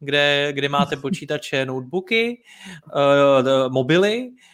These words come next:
Speaker 1: Do toho se dozvídáme zákaznická podpora, že musí fungovat na co nejlepší úrovni, což taky není úplně jednoduchý. A teď jste ještě zmínila opravy.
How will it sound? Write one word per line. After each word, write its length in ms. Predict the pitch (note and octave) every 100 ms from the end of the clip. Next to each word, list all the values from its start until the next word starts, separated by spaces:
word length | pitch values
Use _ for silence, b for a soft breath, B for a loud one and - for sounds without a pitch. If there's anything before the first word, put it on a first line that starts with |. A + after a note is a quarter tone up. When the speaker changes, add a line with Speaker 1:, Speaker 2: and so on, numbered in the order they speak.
| b
Speaker 1:
Do 120 | D3
toho 200 | D3 F3
se 140 | F3 F3+
dozvídáme 840 | E3+ E3+ F3 E3+ E3+ E3+ D#3+ C#3+
zákaznická 640 | D3 D3+ E3+ F3 - C3+
podpora, 640 | A2+ B2 - C#3+ C#3+ C#3+ G3
že 120 | F#3+
musí 280 | D#3+ D3+ E3
fungovat 640 | - D3 D3 D3+ D3+ D3
na 320 | D3 C#3+ C#3+
co 360 | C#3 - D3+ D3
nejlepší 440 | D3 D3 D3 -
úrovni, 540 | C3 B2 B2 B2+ B2+ D#3+
což 140 | D3+ -
taky 260 | D#3 -
není 180 | C3+ C3+
úplně 260 | C3 C#3 C#3
jednoduchý. 560 | C#3 C#3 C3+ - E3
A 80 | C#3+
teď 200 | - C#3+
jste 160 | - F3+
ještě 260 | E3 F#3
zmínila 420 | E3 E3+ E3 E3+
opravy. 440 | D#3+ - G3+ E3